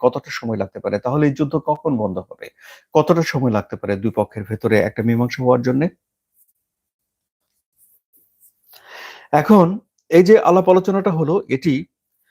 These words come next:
যুক্তরাষ্ট্রের সঙ্গে মিস্টার পুতিনের কিন্তু সরাসরি হলো যুদ্ধ বন্ধ করার বিষয়ে এবং to the point এ, point by point। আবার ধরুন যুক্তরাষ্ট্রের সঙ্গে ইউক্রেনেরও আলোচনা হয়েছে সরাসরি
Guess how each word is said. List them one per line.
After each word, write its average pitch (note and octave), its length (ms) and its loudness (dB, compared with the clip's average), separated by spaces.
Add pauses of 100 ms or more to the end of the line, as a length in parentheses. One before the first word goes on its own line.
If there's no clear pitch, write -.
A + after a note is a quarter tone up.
(420)
যুক্তরাষ্ট্রের F#3 640 2
সঙ্গে C#3+ 240 2
মিস্টার B2 260 -4
পুতিনের F3+ 440 2
কিন্তু F#3 220 0
সরাসরি F3+ 540 2 (380)
হলো - 160 -8 (640)
যুদ্ধ C3+ 220 4
বন্ধ C#3+ 260 2
করার C3 260 0
বিষয়ে G2 340 -6 (580)
এবং C#3 180 4 (140)
to G3 120 4
the F3+ 140 6
point B2+ 380 0
এ, G2 60 -4 (140)
point D#3+ 280 4 (120)
by D3 100 4 (100)
point। G2+ 260 2 (1500)
আবার D#3+ 260 4
ধরুন F#3 320 0 (100)
যুক্তরাষ্ট্রের F3 580 -2
সঙ্গে E3 200 -2
ইউক্রেনেরও D3+ 720 2 (520)
আলোচনা E3+ 420 2
হয়েছে C#3 320 -6 (300)
সরাসরি D3+ 580 0